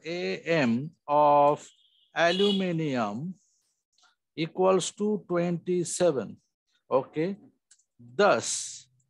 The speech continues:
comma, number of moles, number of moles equals to number of moles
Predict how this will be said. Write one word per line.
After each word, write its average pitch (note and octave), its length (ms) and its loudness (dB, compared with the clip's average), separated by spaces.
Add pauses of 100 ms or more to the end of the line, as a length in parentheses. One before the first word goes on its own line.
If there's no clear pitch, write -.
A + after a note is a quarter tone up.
(240)
comma, D#3 600 2 (420)
number G3 760 2
of G3 240 2
moles, E3 880 -4 (560)
number F#3+ 640 2
of F3+ 240 2
moles D3+ 560 -6
equals E3 520 -2 (100)
to G3 340 -2 (1700)
number E3+ 840 2 (520)
of D3+ 580 0 (300)
moles D#3+ 1000 -4